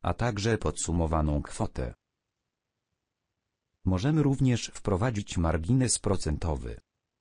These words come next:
Koszt dodatkowego wyposażenia, wszystkich usług,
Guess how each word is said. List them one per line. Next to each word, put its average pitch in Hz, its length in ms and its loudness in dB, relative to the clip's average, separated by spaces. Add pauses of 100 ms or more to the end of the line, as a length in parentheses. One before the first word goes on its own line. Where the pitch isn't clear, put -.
(500)
Koszt 82 320 0
dodatkowego 82 840 0
wyposażenia, 76 920 -2 (200)
wszystkich - 580 -2
usług, - 560 -2